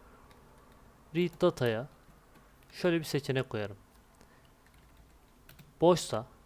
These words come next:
boş flame'im varsa, bakın bu ternary operatörünü kullanıyorum. Ne yapmasını istiyorum?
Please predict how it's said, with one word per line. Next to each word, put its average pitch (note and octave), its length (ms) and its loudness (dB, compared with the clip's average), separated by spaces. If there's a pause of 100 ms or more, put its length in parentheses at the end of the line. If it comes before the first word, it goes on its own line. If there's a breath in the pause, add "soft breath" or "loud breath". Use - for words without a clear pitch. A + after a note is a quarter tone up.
(400)
boş D#3 180 0
flame'im B2 420 -2
varsa, G#2+ 360 -6 (420)
bakın A2+ 320 -6 (100)
bu C3+ 180 0 (480)
ternary B2+ 340 0
operatörünü A#2+ 520 -4
kullanıyorum. G#2 520 -10 (540 soft breath)
Ne D#3+ 80 0
yapmasını C#3+ 460 0
istiyorum? B2+ 460 -4